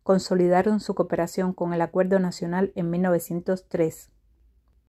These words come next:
convirtiendo a la M L B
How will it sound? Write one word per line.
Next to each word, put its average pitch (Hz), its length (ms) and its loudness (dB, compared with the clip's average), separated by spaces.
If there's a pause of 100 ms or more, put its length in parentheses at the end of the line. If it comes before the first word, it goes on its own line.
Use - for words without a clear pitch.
convirtiendo 190 880 4
a 165 100 4
la 175 220 4
M 208 320 0
L 180 240 2
B 190 340 -2